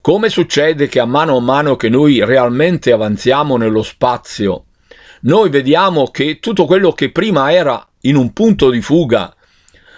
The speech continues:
poi virtualmente si espande e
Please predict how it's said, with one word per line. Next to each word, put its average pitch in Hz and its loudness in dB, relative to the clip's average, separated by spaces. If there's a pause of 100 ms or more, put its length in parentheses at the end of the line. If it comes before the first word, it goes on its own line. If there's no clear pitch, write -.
(180)
poi 190 0 (260)
virtualmente 196 -2
si 185 -2
espande 90 -6 (460)
e 175 0